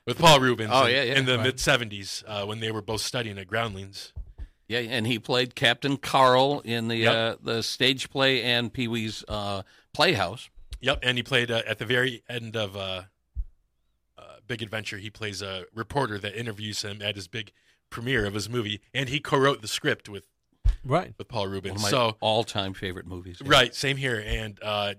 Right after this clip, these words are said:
Speaker 1: just think about that, that mind that could sit down and,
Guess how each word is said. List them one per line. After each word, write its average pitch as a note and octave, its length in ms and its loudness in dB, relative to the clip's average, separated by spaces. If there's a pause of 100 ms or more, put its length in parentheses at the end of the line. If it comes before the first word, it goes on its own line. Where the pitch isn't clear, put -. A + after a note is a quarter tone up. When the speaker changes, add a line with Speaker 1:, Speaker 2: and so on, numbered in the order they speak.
(120)
Speaker 1:
just - 260 -2
think G3 160 2
about D3+ 260 6
that, A#2+ 280 -2
that B2 180 0
mind A#2 480 0 (140)
that A2+ 240 -2 (100)
could - 180 -8
sit - 300 -4
down C3 300 2 (1300)
and, A2+ 360 -4